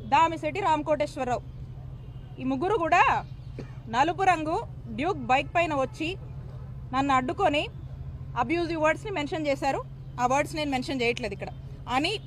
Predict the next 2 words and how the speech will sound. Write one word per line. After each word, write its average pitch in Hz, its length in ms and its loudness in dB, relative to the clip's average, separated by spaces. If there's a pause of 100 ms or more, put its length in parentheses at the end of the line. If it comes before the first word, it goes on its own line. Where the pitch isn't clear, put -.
(2000)
మాట్లాడి, 311 460 4 (2500)
అతన్ని 320 340 2